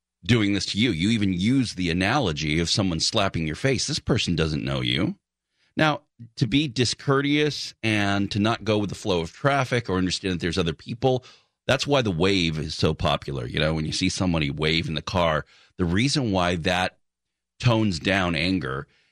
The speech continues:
is because the person in the car that starts to get angry is getting angry 'cause they feel that they're invisible. They're not being seen. They not,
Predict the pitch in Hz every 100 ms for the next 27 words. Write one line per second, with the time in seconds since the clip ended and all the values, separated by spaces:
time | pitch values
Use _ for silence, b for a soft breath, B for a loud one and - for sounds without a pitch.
0 | _ 110 104 95 107 117 101 - - 156
1 | - 139 113 - 107 104 - 101 90 -
2 | 90 95 127 90 90 90 - 110 110 110
3 | 101 101 - 85 90 85 - 101 95 92
4 | 90 87 85 76 69 62 - 80 85 -
5 | 82 78 82 - 135 131 127 123 87 82